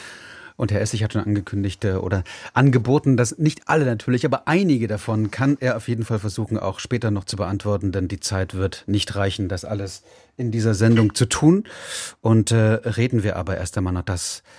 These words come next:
äh, besprechen wir diese Redensarten, die hier uns auch erreichen. Versuchen wir einfach mal das Maximum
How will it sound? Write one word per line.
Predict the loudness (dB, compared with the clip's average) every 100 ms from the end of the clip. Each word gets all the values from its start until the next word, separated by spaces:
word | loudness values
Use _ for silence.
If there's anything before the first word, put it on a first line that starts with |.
| -20 -20 -20 -20 _ -2
äh, | -2
besprechen | -2 -4 -4 -2 0
wir | 0
diese | -2 -2 0
Redensarten, | 0 0 0 -2 0 -2
die | -2
hier | -2 0 2 4
uns | 4 2 2
auch | 0 2
erreichen. | -2 0 0 0 2 0
Versuchen | 2 2 2 2
wir | 2
einfach | 0 2
mal | 2
das | 2 2
Maximum | 2 2 4 6 4